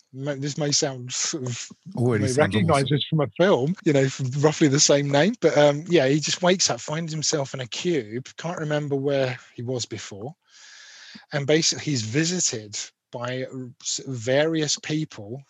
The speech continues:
Speaker 1: that he's not even sure if he knows. The woman comes in and says that she's his wife and stuff like that, or there's just people just walking and just accuse him of doing things and stuff like that.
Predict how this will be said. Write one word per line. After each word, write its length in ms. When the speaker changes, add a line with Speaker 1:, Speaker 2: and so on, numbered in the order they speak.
Speaker 1:
that 180
he's 420
not 160
even 180
sure 300
if 100
he 100
knows. 420
The 80
woman 240
comes 300
in 80
and 80
says 300
that 100
she's 240
his 180
wife 460
and 100
stuff 280
like 80
that, 100
or 180
there's 160
just 320
people 280
just 240
walking 400
and 80
just 160
accuse 420
him 80
of 160
doing 340
things 500
and 80
stuff 280
like 160
that. 260